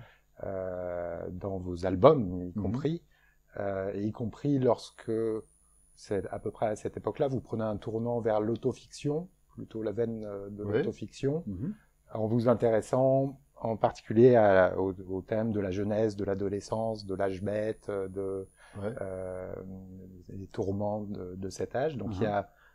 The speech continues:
Speaker 1: Pas de Def, École Roulée, chez Delcourt, en deux mille huit.
Speaker 2: Voilà, qui raconte mon adolescence, ma, ma préadolescence.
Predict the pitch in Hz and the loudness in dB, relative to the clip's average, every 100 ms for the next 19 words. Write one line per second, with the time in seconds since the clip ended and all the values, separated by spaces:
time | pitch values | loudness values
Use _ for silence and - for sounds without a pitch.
0 | _ _ _ - 123 113 127 131 - 117 | _ _ _ 2 2 2 -4 -4 -2 -4
1 | - 110 104 113 180 202 - 101 98 - | 0 0 2 2 2 0 -8 -6 -6 -6
2 | 156 180 117 101 101 104 104 107 107 139 | -8 -6 -8 -10 -12 -10 -6 -6 -4 -4
3 | - - 107 107 98 - 95 92 - 98 | -6 -12 -6 -2 -2 -4 -6 -6 -8 -12
4 | 101 95 95 95 92 - 107 - 95 - | -8 -4 -2 -2 -2 -4 -8 -4 -6 -2
5 | 101 - 147 113 110 92 139 156 - | -4 2 4 6 4 0 -6 -10 -20